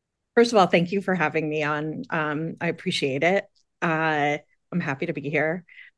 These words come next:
I started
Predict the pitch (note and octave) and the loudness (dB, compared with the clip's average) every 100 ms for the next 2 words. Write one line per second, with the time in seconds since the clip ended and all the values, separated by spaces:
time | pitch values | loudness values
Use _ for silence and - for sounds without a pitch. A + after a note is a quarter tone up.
0 | _ _ _ _ _ _ _ _ _ - | _ _ _ _ _ _ _ _ _ -4
1 | A3+ D4+ F4 F4+ E4 - C#4+ B3+ A3+ G#3+ | 2 4 6 4 4 4 8 10 10 8
2 | F#3+ | 4